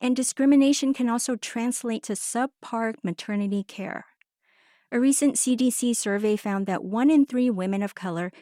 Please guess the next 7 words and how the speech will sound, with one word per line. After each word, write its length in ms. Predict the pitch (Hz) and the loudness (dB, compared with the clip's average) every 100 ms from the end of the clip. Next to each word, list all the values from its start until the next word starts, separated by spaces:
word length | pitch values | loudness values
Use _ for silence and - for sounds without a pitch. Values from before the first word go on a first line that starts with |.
| - | -8
reported 400 | 196 - 190 190 | -8 -4 -4 -2
being 300 | 208 185 180 | -4 -2 -2
mistreated 640 | 233 - - 247 233 240 - | -2 -2 -6 -4 -2 -2 -4
while 200 | 190 175 | -6 -6
receiving 540 | 170 - 226 214 170 | -8 -2 -2 0 -2
that 220 | - - | -6 -12
care. 440 | - 180 147 175 | -12 -10 -10 -12